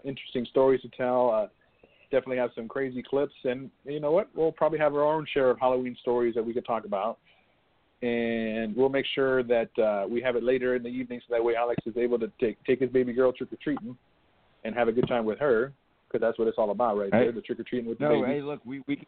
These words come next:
Speaker 2: keep it, we can keep the show regular time. Remember, I'm Central Time, so by the time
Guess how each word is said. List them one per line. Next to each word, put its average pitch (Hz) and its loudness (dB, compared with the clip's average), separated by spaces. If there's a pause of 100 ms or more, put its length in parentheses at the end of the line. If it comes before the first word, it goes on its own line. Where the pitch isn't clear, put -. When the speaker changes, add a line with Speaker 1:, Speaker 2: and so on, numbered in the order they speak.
(120)
Speaker 2:
keep 156 -4
it, 135 -2 (180)
we 107 -4
can 113 -8
keep 120 -6
the - -20
show 127 2
regular 117 2
time. 104 -2
Remember, 98 -6
I'm 107 -2
Central 101 -6
Time, 90 -8
so 101 -8
by 90 -6
the - -18
time 107 -4